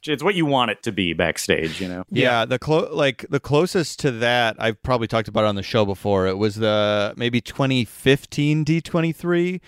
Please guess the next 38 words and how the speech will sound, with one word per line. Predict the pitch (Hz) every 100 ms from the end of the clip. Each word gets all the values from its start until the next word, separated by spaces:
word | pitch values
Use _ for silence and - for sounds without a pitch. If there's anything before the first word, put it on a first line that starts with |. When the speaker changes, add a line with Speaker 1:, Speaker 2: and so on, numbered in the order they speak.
| - -
Speaker 2:
where | 120
they | 120 120
had | 117 117
this | 110 -
Imagineering | 110 107 101 104 107 110 107 101
exhibit, | 95 87 104 98 98 92 _ _ _ _ _ -
and | 110
it | 107
was, | 113 110 110 104 98 - - -
it | 131 -
felt | - 143 135 -
like | 120 113 104
that. | 101 101 90 - - -
It | - 110
felt | - 120
like | 127 110 101
you | 120
just | 113 113
walked | 101 107 107 _
through | - 113 110 104 98 92 - _ _ _ - -
the |
warehouse. | 104 107 104 95 87 80 92 - - _ _ _ _ _
And | -
it | 113
was | 123
like, | 117 110
it | 113
had | 117
the | 113
big, | 95 120 113
like, | 110 101 -
w-, | 127 185 147
it | 117
had | 117 117
the | 110
big | 92 120 104
weird, | 98 113 110 110
uh, | 101 92